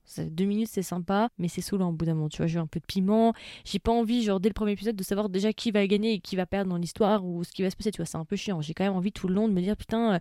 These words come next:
imagine, ils nous font un sale coup, et voilà, tu vois ce que je veux dire. » Et c'est ça que j'aime beaucoup. Le casting est pépite, vraiment, les acteurs jouent extrêmement bien. Shin Hye-kyun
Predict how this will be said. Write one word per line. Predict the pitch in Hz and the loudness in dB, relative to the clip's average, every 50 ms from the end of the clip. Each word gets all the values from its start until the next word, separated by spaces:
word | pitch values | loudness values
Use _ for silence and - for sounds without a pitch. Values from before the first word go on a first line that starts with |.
| - - | 0 2
imagine, | 208 214 202 202 208 233 | 2 4 4 4 4 4
ils | 247 226 | 4 4
nous | 208 202 | 4 4
font | 196 - 208 202 | 2 4 2 2
un | |
sale | 196 - 214 202 202 | 4 4 4 4 2
coup, | - - 247 254 262 269 277 254 | 2 0 2 4 4 6 6 6
et | 233 | 4
voilà, | 214 220 214 190 165 160 | 4 2 2 0 0 -2
tu | - | -2
vois | - 202 226 | -2 -2 -2
ce | - | -2
que | - | -2
je | 220 226 | -4 -4
veux | 214 | -4
dire. » | 180 165 - _ _ - | -4 -6 -10 _ _ -8
Et | 185 | -6
c'est | - 208 | -2 0
ça | - 254 | 2 2
que | 202 190 | 4 4
j'aime | 202 196 196 | 4 4 4
beaucoup. | 190 180 - 165 - - - - - | 2 2 0 -2 -2 -6 -10 -4 0
Le | 208 220 | 0 2
casting | - 262 262 - - 277 254 220 | 4 2 2 2 2 2 2 2
est | 208 | 4
pépite, | - 196 185 - 196 208 - - - _ _ - | 4 2 0 0 -2 -6 -8 -10 -16 _ _ 0
vraiment, | 185 190 202 196 202 202 | 2 4 4 4 4 4
les | 196 196 190 185 | 4 4 4 2
acteurs | 196 185 - 202 185 180 | 2 0 0 -2 -2 -2
jouent | 165 180 - _ - | -4 -6 -8 _ -2
extrêmement | 240 214 190 - - 220 202 202 202 202 | -2 -2 -2 -4 -2 0 0 2 2 2
bien. | 196 202 202 196 | 2 0 0 0
Shin | 190 - - 214 | -2 -2 -2 0
Hye-kyun | 208 208 202 214 220 214 202 | 0 2 2 2 2 2 0